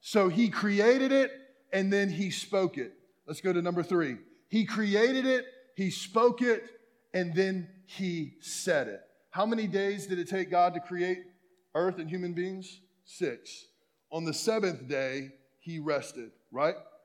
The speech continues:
So God said, "I'm gonna create this in six days." God had a goal.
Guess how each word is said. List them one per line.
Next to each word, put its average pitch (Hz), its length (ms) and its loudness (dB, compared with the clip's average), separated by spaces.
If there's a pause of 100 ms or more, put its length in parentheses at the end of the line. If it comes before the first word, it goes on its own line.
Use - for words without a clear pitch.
(260)
So 196 520 2
God 214 280 6
said, 214 300 4
"I'm 220 80 4
gonna 269 160 0
create 226 380 0
this 220 200 2
in 180 200 -2
six - 320 -4
days." 185 360 4 (300)
God 214 480 10 (140)
had 185 240 6
a 185 40 2
goal. 185 540 4